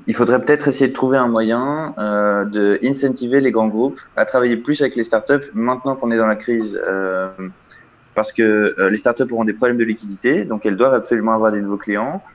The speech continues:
Et en même temps, les grands groupes, si elles travaillent avec des startups, vont digitaliser leurs process et vont peut-être être capables de traverser plus facilement la crise. Et donc peut-être, euh, on pourrait, euh, euh, imaginer des sub-,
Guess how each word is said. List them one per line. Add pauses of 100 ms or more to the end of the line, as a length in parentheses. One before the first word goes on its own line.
(400)
Et
en
même
temps, (200)
les
grands
groupes,
si
elles
travaillent
avec
des
startups,
vont
digitaliser
leurs
process
et
vont
peut-être
être
capables
de
traverser
plus
facilement
la
crise.
Et
donc
peut-être, (400)
euh,
on
pourrait, (120)
euh, (500)
euh,
imaginer
des
sub-,